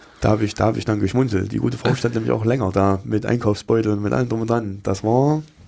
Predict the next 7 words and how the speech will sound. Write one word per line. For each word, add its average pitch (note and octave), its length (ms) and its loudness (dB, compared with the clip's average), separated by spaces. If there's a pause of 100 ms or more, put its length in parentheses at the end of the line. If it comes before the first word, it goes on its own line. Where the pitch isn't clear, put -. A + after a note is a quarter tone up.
(1000)
an A#2 400 0
der G#2 640 2 (1120)
Rudolstädter C#3+ 480 2
Straße, A2 540 0
Winzerlaer F#2+ 580 0
Straße. F#2 540 -2 (320)
Genau. G2+ 460 0